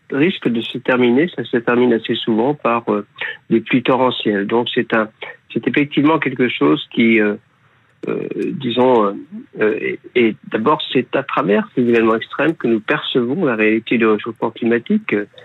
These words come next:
à travers, euh, les vagues de chaleur plutôt qu'à travers les températures moyennes.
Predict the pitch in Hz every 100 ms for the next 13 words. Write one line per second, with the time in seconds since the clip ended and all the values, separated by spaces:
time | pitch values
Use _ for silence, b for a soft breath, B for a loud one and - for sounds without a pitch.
0 | B - - 110 120 127 113 101 95 -
1 | B B B - 104 90 120 110 107 120
2 | 117 175 185 - 120 - 135 123 107 110
3 | 117 107 107 104 117 104 120 110 110 110
4 | 117 165 151